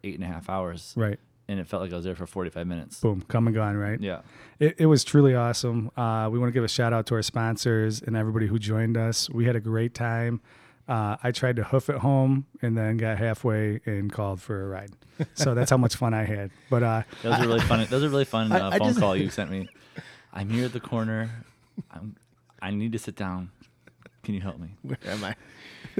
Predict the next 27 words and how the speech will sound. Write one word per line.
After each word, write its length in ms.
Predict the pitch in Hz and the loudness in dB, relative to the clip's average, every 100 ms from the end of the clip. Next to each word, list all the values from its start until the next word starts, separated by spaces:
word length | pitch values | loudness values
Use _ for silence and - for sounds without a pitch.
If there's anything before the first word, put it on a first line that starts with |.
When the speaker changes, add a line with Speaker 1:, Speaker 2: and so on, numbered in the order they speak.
| - - - | -6 -6 -2
Speaker 3:
I 160 | 202 170 | 2 4
just 180 | 185 - | 2 2
felt 120 | 202 | 0
like 160 | 170 165 | 0 0
I 60 | |
was, 240 | 147 143 135 | 0 0 0
like, 280 | 123 113 - | -2 -4 -12
it, 520 | 135 - 127 127 127 - | -16 -10 -8 -6 -8 -8
it 240 | 147 120 151 | -14 -10 -4
went 240 | 143 147 | -2 0
from, 140 | 143 | -2
like, 180 | 127 113 - | -2 -4 -6
meticulously 640 | 123 - 143 139 - 123 | -10 -6 -4 -4 -4 -4
setting 400 | 117 123 110 110 | -4 -4 -4 -4
up 180 | 107 - | -6 -8
the 60 | 101 | -12
gear 380 | 98 98 98 | -6 -6 -4
and, 120 | 98 95 | -6 -8
like, 220 | 92 - | -10 -10
setting 300 | - 98 101 | -6 -4 -4
up 100 | 98 | -6
the 100 | 110 | -6
room 440 | 95 95 90 98 - | -4 -4 -4 -8 -8
Speaker 2:
Yeah. 200 | 127 107 - _ - | -6 -6 -8 _ -8
Speaker 3:
to, 120 | 120 | -4
like, 400 | 110 104 98 - _ - | -2 -4 -6 -12 _ -10
drunk, 540 | 117 117 120 135 - | -2 2 2 2 -2